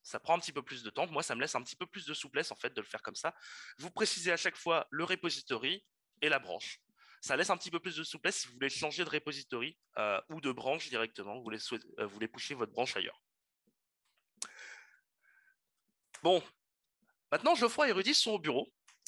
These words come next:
Geoffroy fait un git checkout moins B. Donc, git checkout moins B, c'est un raccourci pour faire un, euh, git branch et un git checkout.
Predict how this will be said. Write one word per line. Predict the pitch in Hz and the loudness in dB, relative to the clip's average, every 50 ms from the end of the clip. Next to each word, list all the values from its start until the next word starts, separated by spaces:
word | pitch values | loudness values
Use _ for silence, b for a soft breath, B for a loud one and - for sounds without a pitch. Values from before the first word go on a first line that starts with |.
| - - _ _ - | -14 -14 _ _ 0
Geoffroy | 139 - 285 - - 359 320 | 2 2 2 4 4 4 4
fait | - - | 6 4
un | 147 127 123 | 4 4 4
git | - 254 | 2 0
checkout | - - - - - 170 - - | 0 0 -2 0 2 2 2 2
moins | - 139 131 139 | 2 2 2 4
B. | 180 247 262 | 4 2 2
Donc, | - 120 117 113 | 2 0 -2 -2
git | - 104 | -4 -4
checkout | - - - - - 196 196 - | -2 -2 -2 0 0 0 -2 0
moins | 190 175 190 | 0 2 2
B, | 190 208 220 | 4 4 4
c'est | - - - - 123 | 2 2 2 2 4
un | 113 117 | 4 6
raccourci | 135 185 - - 208 202 - - - 220 | 4 4 2 2 0 0 2 2 0 0
pour | - - - - | -2 -4 -4 -2
faire | - - 156 143 131 | 0 2 4 4 6
un, | 127 120 117 117 - - - | 6 6 6 4 2 0 -4
euh, | - 98 95 92 92 90 92 95 98 98 - | -4 -4 -2 -2 0 0 -2 -2 -4 -8 -6
git | - - 190 | -4 -4 -4
branch | 170 - - 175 180 190 190 - - - - - | -4 -2 4 6 6 6 6 4 0 -4 -2 0
et | - 190 208 160 - - | 2 2 2 2 2 2
un | 123 120 120 | 0 0 0
git | 117 135 127 | 0 -4 -4
checkout. | - - 120 - 123 107 113 - - - - | -4 -4 -2 0 0 0 0 0 -4 -8 -10